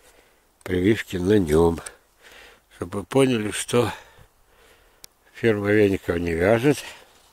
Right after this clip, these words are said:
Вот, сейчас я обойду стороной. И это ещё не конец разговора. Так, где тут у нас прививки?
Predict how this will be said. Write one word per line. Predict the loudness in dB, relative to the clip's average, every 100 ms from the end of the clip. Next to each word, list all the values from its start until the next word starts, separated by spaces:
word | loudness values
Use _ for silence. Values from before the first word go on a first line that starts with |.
| _ _ _ -20 _ _ _ _ _
Вот, | -6 0 0 0
сейчас | -6 -6 -4 -4 -4
я | -4
обойду | -2 0 2 2 0 -2 -16
стороной. | -16 -8 -6 0 2 2 -2 -14 _ _ _ -20 -20 -20 -20 -20 -20 _
И | -4
это | -2 0
ещё | -2 0
не | 0 0
конец | 2 4 4 2
разговора. | 0 2 4 6 6 4 -2 -14 _ _ -20 _ _ _ _ _ _ -16
Так, | -6 -4 -4
где | -6 -8
тут | -8 -6
у |
нас | -2 -2
прививки? | -2 -2 2 2 0 0 -2